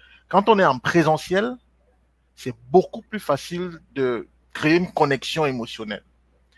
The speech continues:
Pourquoi ? Parce que quand on est en présentiel, il y a le contact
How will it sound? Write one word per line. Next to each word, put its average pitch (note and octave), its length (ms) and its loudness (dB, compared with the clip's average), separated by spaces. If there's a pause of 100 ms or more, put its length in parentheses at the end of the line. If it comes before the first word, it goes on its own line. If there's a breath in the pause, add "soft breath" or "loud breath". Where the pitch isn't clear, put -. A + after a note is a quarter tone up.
(320 soft breath)
Pourquoi ? C#3 540 2
Parce - 200 -4
que A#3 60 -8
quand A#3 220 -6
on A#3 120 2
est G3 40 4
en D#3 120 2
présentiel, C3+ 720 -6 (1080)
il F#3+ 100 -2
y G3+ 60 8
a F#3 60 8
le E3 80 2
contact D3 540 0